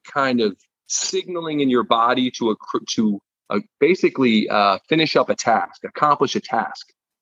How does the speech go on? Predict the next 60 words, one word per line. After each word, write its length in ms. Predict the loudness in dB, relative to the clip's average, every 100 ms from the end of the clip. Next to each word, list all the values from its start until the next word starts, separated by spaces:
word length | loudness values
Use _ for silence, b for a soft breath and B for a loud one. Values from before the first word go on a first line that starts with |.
| _ 0
And 80 | 0
I 60 |
think 200 | 2 0
that 140 | 0 2
that 200 | 0 0
would 120 | -2
be 100 | -2
the 80 | -2
reason 400 | -2 -2 -2 -2
why 220 | 0 -2
I 40 |
think 200 | -6 -10
it's 120 | -6
so 140 | -2 -2
important. 400 | 0 0 0 0
So 100 | 0
whether 240 | 2 2
it 60 | 2
be 100 | 0
running, 460 | 2 2 2 -2 -6
which 220 | -6 -6
is 120 | -10 -2
obviously 540 | -2 -2 -8 -8 -4
a, 220 | -2 -4 -6 _ -2
it 120 | 2
can 100 | 2
be 120 | 2
a 60 | 0
complex 520 | -2 0 0 -2 -2
thing. 300 | -2 -2 -2
So 140 | 0
running 240 | 2 2 0
on 80 |
a 60 | -2
treadmill 400 | 0 0 2 0
or 100 | -2
something, 520 | -2 -2 -2 -4 -4 -8 _ _ _ 0
or, 580 | 2 4 4 2 0 -2
uh, 320 | -4 -4 -4 -2
or 240 | 2 2
some 280 | 0 0 0
kind 200 | 0 -2
of 60 | 0
lifting, 360 | -2 0 -2
or 140 | -2 -2
even, 460 | -2 0 0 -2 -4 _ _
you 80 | -2
know, 80 | 0
look 200 | 0 -2
at 80 | -4
something 240 | -6 -6
like 220 | -4 -2
yoga. 340 | 2 2 0 0
Yoga 240 | 0 0
is 100 | -2
rather 240 | -2 -2 -4
complex 420 | -10 -4 -4 -2
in 80 | -2
nature 320 | -2 0 2
also. 320 | 4 2 -2